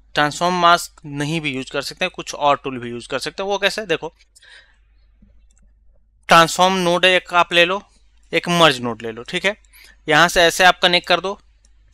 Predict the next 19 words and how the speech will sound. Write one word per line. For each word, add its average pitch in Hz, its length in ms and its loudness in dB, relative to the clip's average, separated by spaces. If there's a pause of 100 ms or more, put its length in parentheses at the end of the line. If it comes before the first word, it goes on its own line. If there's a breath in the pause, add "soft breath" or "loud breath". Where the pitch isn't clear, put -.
(140)
ठीक 160 140 -4
है, 156 80 4
यहाँ 147 220 2
से - 140 0
ऐसे 160 200 2
आप 175 160 2
कनेक्ट 175 240 -2
कर 175 120 0
दो, 180 140 -2
अभी 151 240 -6
यहाँ 143 200 -2
से 135 120 -8
ऐसे 127 140 -6
आप 120 160 -6
कनेक्ट 117 260 -14
कर 117 100 -12
दो, 117 120 -14
ठीक - 220 -10
है। 113 100 -14